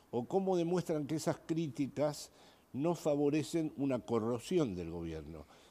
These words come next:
¿De qué manera tendrían que encauzarse esas críticas para que no se constituyeran en un malestar pasivo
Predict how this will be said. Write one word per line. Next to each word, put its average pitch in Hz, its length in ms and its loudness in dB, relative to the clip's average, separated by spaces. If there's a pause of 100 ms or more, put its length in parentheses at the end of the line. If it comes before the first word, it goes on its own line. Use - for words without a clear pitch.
¿De 143 180 2
qué 214 140 0
manera 185 460 2
tendrían 139 640 0
que 139 380 -4
encauzarse 117 720 -2
esas 131 200 -4
críticas 147 420 -2
para 98 260 -6
que 101 240 -6
no 113 220 -6
se 131 160 -6
constituyeran 113 840 -4
en 107 60 -4
un 107 100 -6
malestar 107 640 -2
pasivo 127 680 2